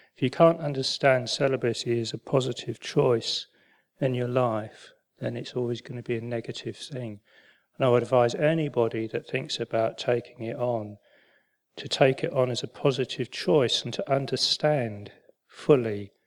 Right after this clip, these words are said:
h-, what they're doing, you know, and what, what the mechanisms are,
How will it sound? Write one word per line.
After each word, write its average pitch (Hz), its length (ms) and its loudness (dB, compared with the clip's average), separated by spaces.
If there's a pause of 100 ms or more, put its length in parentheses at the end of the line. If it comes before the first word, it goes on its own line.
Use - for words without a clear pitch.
(420)
h-, 220 120 -8
what 131 240 2
they're 117 120 -2
doing, 110 400 -2 (840)
you 113 60 -10
know, 110 160 -12 (1200)
and 117 160 -2
what, - 320 -2
what 127 360 0
the 120 80 -2
mechanisms 113 840 -4
are, 101 320 -6